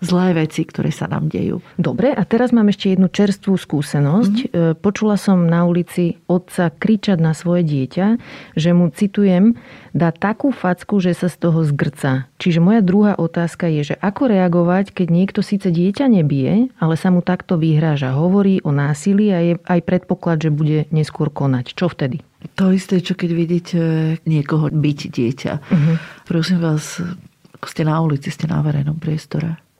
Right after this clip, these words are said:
Speaker 1: Fungujeme s mo-, s momentami, ktoré fungujú voči nám, fungujeme so zahambením, a fungujeme, že niekto ma vidí, hej.
Speaker 2: Mhm.
Speaker 1: A, ale opäť, robíte to tak, aby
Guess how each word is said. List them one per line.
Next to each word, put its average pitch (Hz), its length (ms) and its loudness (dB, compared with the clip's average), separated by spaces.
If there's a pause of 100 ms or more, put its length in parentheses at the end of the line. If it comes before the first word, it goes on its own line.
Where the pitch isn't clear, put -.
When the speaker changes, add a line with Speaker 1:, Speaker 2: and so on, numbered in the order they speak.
Speaker 1:
Fungujeme 196 720 2
s 160 160 -4
mo-, 170 400 2
s 180 80 2
momentami, 175 800 2
ktoré 165 240 -4
fungujú 165 560 0
voči 160 320 -2
nám, 156 240 0
fungujeme 156 400 -4
so 156 160 -4
zahambením, 151 880 0 (500)
a 170 160 0
fungujeme, 165 560 -2
že 160 160 -2
niekto 160 320 0
ma 156 160 0
vidí, 151 560 -2 (160)
hej. 170 380 0
Speaker 2:
Mhm. 165 340 2
Speaker 1:
A, 170 320 0 (240)
ale 208 220 2
opäť, 156 480 -4
robíte 170 340 -4
to - 140 -10
tak, 160 160 -2
aby 156 100 -4